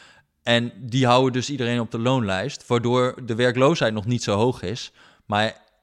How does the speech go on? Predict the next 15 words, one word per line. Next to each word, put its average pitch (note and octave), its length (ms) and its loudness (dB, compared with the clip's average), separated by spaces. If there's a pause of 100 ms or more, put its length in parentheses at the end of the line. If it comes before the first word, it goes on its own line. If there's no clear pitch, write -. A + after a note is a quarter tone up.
(120)
C A2 240 -2
P G#2+ 140 -2
B A2+ 200 0
kwam G#2+ 200 -6
vandaag G#2 340 -4
om G#2+ 100 -6
een G#2 100 -6
studie G#2+ 360 -6
van G#2+ 140 -8
veertien B2 400 0
procent G#2+ 400 -4
minder A2 260 -4
gewerkte G#2+ 440 -4
uren. A2 440 -6 (840)
Eh, G2+ 360 0